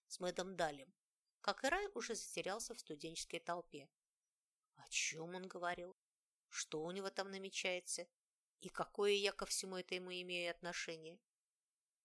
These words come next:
Вечером замок подозрительно притих, будто в ожидании. Заваленные непомерно огромным количеством заданий студенты сидели по своим комнатам, некоторые обосновались в библиотеке,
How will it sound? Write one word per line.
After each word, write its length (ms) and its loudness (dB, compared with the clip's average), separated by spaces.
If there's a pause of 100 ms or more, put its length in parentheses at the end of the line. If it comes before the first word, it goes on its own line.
(440)
Вечером 640 -2
замок 520 0
подозрительно 1120 -4
притих, 840 -6 (500)
будто 320 -4
в 40 -4
ожидании. 640 -4 (880)
Заваленные 540 6
непомерно 640 2
огромным 580 0
количеством 560 -2
заданий 440 -2
студенты 720 -4 (360)
сидели 400 4
по 100 0
своим 300 2
комнатам, 600 -2 (480)
некоторые 400 4
обосновались 640 -2
в 40 -20
библиотеке, 800 -4